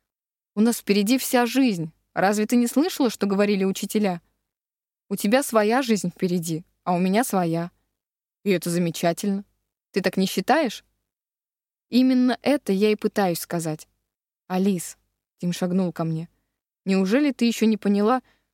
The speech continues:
что я не Мартов и не собираюсь от тебя ничего требовать? Я вообще не понимаю, как можно навязывать себя и просить о взаимности.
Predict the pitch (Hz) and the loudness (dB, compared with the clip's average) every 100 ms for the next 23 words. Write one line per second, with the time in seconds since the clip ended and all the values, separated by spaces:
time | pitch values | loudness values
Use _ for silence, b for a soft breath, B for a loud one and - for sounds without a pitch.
0 | - - 190 202 202 196 208 214 - 165 | -16 -4 0 2 2 2 2 0 -4 -12
1 | _ _ _ - 196 196 226 196 226 247 | _ _ _ -4 -2 0 0 2 2 0
2 | 202 - 190 190 185 190 190 196 190 165 | -4 -2 0 0 0 -2 -2 0 -2 -2
3 | 156 - _ _ _ _ _ _ 170 175 | -10 -12 _ _ _ _ _ _ -2 -2
4 | 190 - 254 240 202 208 214 202 170 _ | -2 0 2 2 2 2 2 0 -4 _
5 | _ _ - 262 247 254 226 208 202 220 | _ _ -4 0 2 2 2 2 2 2
6 | 202 185 - 185 196 226 - 190 - 214 | 0 -4 -4 0 2 2 0 -4 -2 -2
7 | 190 190 220 208 180 160 - | 0 2 2 0 -2 -6 -10